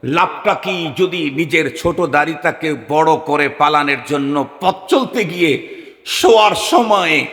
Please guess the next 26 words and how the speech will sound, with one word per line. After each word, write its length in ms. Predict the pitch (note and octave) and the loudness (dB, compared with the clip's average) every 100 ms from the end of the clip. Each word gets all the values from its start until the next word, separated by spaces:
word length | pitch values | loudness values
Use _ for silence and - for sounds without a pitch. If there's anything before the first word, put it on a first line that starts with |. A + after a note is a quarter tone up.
| - - - | -14 -20 -20
বেডশিটও 800 | A#2+ A#3 C#4 C#4 - D#4 B3+ B3 A#3 | -2 2 2 0 0 2 4 4 4
পাওয়া 300 | G#3+ G3 F#3 F3 | 4 6 4 4
যায় 220 | F3+ E3 | 2 2
না, 180 | E3 D3+ | 2 0
কলা 320 | - F3+ E3+ | 0 2 2
পাতা 360 | E3+ D#3+ D#3+ | 2 2 2
বিছায়া 420 | C#3 C#3 - E3+ C#3+ | 0 0 2 2 2
শুতে 320 | D3+ C#3+ D3 | -2 2 4
হয়? 300 | C3+ B2 A2+ - - - - | 4 4 2 -2 -10 -16 0
তাহলে 340 | G#3 F#3+ G3+ G3+ | 4 4 4 4
ওই 320 | F#3 F#3+ F3+ | 6 6 4
টাকার 400 | F3 E3 E3 D#3 | 0 2 2 2
লাভটা 440 | C#3+ D3+ - - B2+ | 2 2 0 -2 -2
কি? 180 | A#2+ G#2 | -4 -2
কথা 240 | D#3+ F3 | 0 2
বলেন 260 | F#3 F#3 F#3 | 2 2 2
না 160 | F#3 | 0
কেন? 540 | F3+ F#3+ E3+ F3 G3 B3+ - - - - - - - - | 0 2 2 2 0 -2 -2 -4 -4 -6 -8 -12 -14 0
এ 120 | - | 0
টাকার 420 | - E4 E4 F#4 F#4+ | 4 2 2 0 2
লাভটা 480 | D#4 A#3 - F#3 | 2 0 -2 -6
কি? 180 | D3+ - - - - - - | -6 -8 -16 -20 -20 -6 -2
এ 100 | G3+ | 0
দম্বের 600 | D3+ C#4 E4+ D4+ C#4+ A#3 | 2 2 2 4 4 4
লাভটা 400 | G#3 - - D3+ | -2 -2 -2 -2
কি? 220 | C3+ | -4